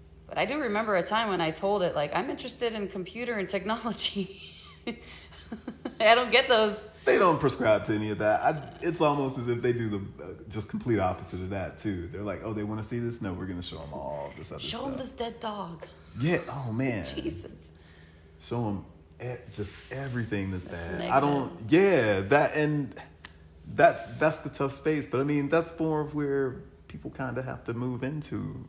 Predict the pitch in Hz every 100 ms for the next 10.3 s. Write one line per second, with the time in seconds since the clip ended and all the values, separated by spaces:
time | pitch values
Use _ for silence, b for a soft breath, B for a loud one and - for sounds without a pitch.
0 | - 95 - 131 147 98 98 110 117 120
1 | 113 104 B B - 123 - 123 160 151
2 | 120 - - - - 123 131 127 120 135
3 | 123 117 123 123 135 131 117 - - -
4 | - - 127 156 127 95 101 120 113 -
5 | B B B - - 113 - 104 98 90
6 | - 110 110 101 98 90 95 85 95 92
7 | 90 - - 85 82 80 80 80 82 82
8 | 82 - - 107 127 - - - - -
9 | - 80 90 95 95 92 95 92 120 117
10 | - - -